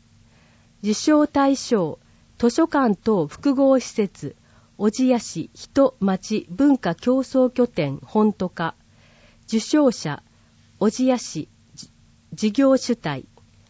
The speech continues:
アカデミックリソースガイド株式会社、平賀健也、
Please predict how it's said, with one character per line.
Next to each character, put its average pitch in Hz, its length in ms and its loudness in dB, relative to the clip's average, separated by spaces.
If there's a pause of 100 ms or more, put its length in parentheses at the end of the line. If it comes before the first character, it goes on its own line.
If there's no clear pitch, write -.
(500)
ア 190 80 -4
カ 254 180 0
デ 269 120 4
ミ 269 120 6
ッ 262 140 -4
ク 254 120 -2
リ 240 120 0
ソ 269 240 2
ー 254 40 4
ス 247 180 -6
ガ 240 180 0
イ 202 80 -2
ド 151 120 -8
株 180 260 -6
式 - 260 -6
会 180 220 -6
社、 - 280 -16 (720)
平 269 300 0
賀 277 160 0
健 226 360 -2
也、 143 200 -10